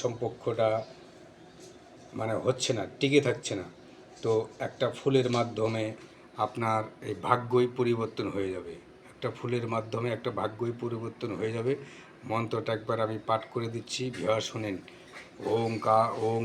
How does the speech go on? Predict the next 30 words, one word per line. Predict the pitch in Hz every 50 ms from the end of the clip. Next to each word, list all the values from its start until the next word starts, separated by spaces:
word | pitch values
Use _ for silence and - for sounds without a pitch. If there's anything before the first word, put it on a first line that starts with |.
| 110 113
কালী | 113 110 110 110 110
মা | 110 110
গো | 110 110 104
পাঠাইবেন | 113 107 107 110 117 117 110 107 110
তারে, | 113 107 110 107 -
কালী | 113 110 110 107
মায়ের | 110 110 110 104 98
ঘাটে, | 98 107 113 107 -
কালী | 110 110 110 110
মায়ের | 110 110 110 110
রঙ্গে, | 110 110 110 107 110 110 107
আমার | 110 110 110 110 110
এই | 110 104
ফুল | 107 113 110 110 107
পরা | 110 107 107 107 107
অমুকের | 110 107 104 - 113 110 110
রঙ্গে, | 107 110 110 107 104 110 110 110 110 - - - - - - - 107
লাখ | 110 113 110 110 113
লাখ | 110 110 - -
শিগগিরি | - 123 113 - 113 107 107 107 110
লাগে, | 107 107 104 98
কার | 120 110 110 107 113
দোহাই? | 110 107 110 110 110
মা | 110 107 104 -
কালীর | 107 107 107 101 -
দোহাই। | 107 98 107 98 95 90
ভিউয়ার্স, | 90 113 113 110 - - - - - - - - - - 113 107
মন্ত্র | 110 110 110 104 - 110 107 104 104
এই, | 101 92 - - - - - - - - - - 107
আপনারা | - - 120 113 110